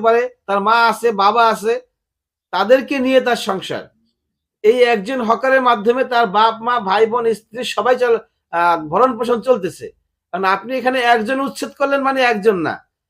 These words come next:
একজন উচ্ছেদ করলেন মানে একটা পরিবারকে উচ্ছেদ করে দিলেন। তো এভাবে বাংলাদেশের লক্ষ লক্ষ হকারকে যদি আপনি উচ্ছেদ করে দেন, তাহলে বুঝতেছেন এই লোকগুলা যাবে কোথায়, খাবে কি, করবে কি?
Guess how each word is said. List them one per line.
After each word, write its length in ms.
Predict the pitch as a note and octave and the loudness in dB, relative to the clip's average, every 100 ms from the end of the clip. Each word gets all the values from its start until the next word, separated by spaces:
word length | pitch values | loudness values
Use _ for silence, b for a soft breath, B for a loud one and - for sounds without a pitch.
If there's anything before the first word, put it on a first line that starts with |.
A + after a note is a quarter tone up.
| _ _ _ _ | _ _ _ _
একজন 320 | F3 F#3+ B3 | -4 -2 0
উচ্ছেদ 360 | B3+ B3+ C4 C4 C4+ | 4 4 4 0 0
করলেন 200 | C4+ C4 | 0 0
মানে 100 | C4 C4 | 0 0
একটা 140 | B3 C4 - | -2 -4 -4
পরিবারকে 400 | C#4 D4+ D#4 B3+ B3 | -2 2 2 2 -4
উচ্ছেদ 220 | - A3 - | -2 -4 -2
করে 120 | E3+ | -4
দিলেন। 200 | C#3 A2 - _ _ _ _ _ _ _ _ _ _ F3 | -4 -10 -16 _ _ _ _ _ _ _ _ _ _ _
তো 20 | G#3 | 4
এভাবে 240 | G3+ A3+ C4 | 4 6 4
বাংলাদেশের 600 | A3+ G#3+ A#3 A#3+ A#3 B3 A#3+ | 4 2 4 2 2 2 4
লক্ষ 180 | A3 A3 C4 C4 | 0 0 -2 0
লক্ষ 160 | - C4 G3+ | 0 -2 -2
হকারকে 340 | - A#3+ A#3+ B3 | 0 -2 -2 -4
যদি 120 | B3 | -2
আপনি 200 | A#3+ B3 A#3 | -2 -2 -4
উচ্ছেদ 240 | - A#3 - | -4 -6 2
করে 140 | A#3 F#3 | 0 2
দেন, 140 | A3 D#3 - _ _ _ _ _ _ _ _ | -2 -2 -8 _ _ _ _ _ _ _ _
তাহলে 180 | G#3 A3 | 2 4
বুঝতেছেন 380 | A3 A#3+ C4+ B3+ B3+ | 2 0 0 4 4
এই 40 | A#3+ | 6
লোকগুলা 280 | A3+ G#3+ A#3 | 4 2 0
যাবে 280 | G3+ A#3 C4 G#3+ | 2 2 2 2
কোথায়, 300 | A3+ F#3+ E3+ - | 0 0 -2 -2
খাবে 220 | G#3 A#3 - | -2 0 0
কি, 100 | G#3+ F#3 B3 | -2 -6 2
করবে 260 | C4 A3 F#3 | 2 2 -4
কি? 100 | B2+ | -6